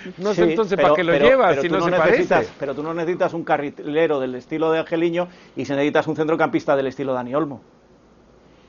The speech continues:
Speaker 1: Bueno, pero a ver, de, de, decime si Angelino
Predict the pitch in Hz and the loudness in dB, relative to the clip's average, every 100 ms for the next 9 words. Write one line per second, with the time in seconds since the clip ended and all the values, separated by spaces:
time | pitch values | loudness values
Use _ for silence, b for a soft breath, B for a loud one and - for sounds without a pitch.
0 | _ - 147 135 101 110 110 113 123 120 | _ -8 -6 -6 -4 -2 -2 -2 -4 0
1 | 123 120 110 123 113 170 190 196 165 160 | -2 -2 -4 -4 0 0 2 2 0 0
2 | 160 196 | 0 0